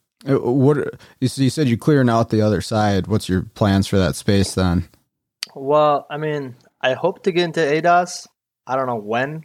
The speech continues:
Speaker 2: you know, just
Speaker 1: Okay.
Speaker 2: because I have a shop, you know.
Speaker 1: Yeah.
Speaker 2: I'm not, I'm not really all, um,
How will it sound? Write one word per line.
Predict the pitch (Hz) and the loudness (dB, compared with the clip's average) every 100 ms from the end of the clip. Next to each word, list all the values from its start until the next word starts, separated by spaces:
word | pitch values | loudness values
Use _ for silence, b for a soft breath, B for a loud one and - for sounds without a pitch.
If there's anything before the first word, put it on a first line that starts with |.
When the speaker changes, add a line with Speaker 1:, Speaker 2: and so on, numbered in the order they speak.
| _ _ | _ _
Speaker 2:
you | 123 | -10
know, | 135 156 170 - - | -6 -8 -10 -20 -2
just | 117 | 0
Speaker 1:
Okay. | 98 90 | 2 2
Speaker 2:
because | 107 107 | 0 -4
I | 123 117 | -4 -2
have | 123 | -2
a | 110 | -4
shop, | - 117 123 131 | -6 -4 -4 -4
you | 131 | -8
know. | 147 - _ b b | -10 -12 _ b b
Speaker 1:
Yeah. | 110 95 | 0 2
Speaker 2:
I'm | 90 | 0
not, | 113 - _ | -4 -10 _
I'm | 139 139 | -10 -2
not | 139 139 | -2 0
really | 143 135 135 | -2 -2 -2
all, | - 127 120 120 117 | -2 0 0 -2 -4
um, | 107 104 | -6 -8